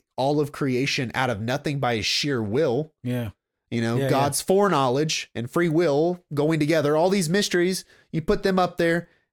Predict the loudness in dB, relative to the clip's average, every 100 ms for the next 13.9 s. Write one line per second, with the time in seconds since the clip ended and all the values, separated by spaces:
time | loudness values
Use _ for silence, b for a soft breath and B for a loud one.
0 | _ -4 0 0 -2 -4 -2 -2 -2 -4
1 | -4 -4 -6 -10 _ -10 -8 -6 -6 -4
2 | -2 -2 -4 -4 -6 -8 -10 -12 -20 _
3 | _ -4 -2 0 -2 -4 -6 -4 -4 -4
4 | -4 -6 -8 -8 -14 -12 -12 -12 -12 B
5 | B B B -4 -2 -2 -4 -10 _ _
6 | _ _ _ -18 -18 -18 _ _ -10 -4
7 | -2 -2 0 0 0 0 -2 -2 -2 -2
8 | -4 -6 -4 -4 -6 -8 -10 -6 -6 -6
9 | _ _ _ _ _ -16 -8 -6 -4 -6
10 | -8 -8 -10 -8 -8 -8 -14 _ _ b
11 | b b b -6 -6 -4 -6 -4 -6 -6
12 | -8 _ _ -4 -4 -4 -4 -2 -2 -2
13 | -4 -2 -2 -2 -2 -2 -6 -6 -14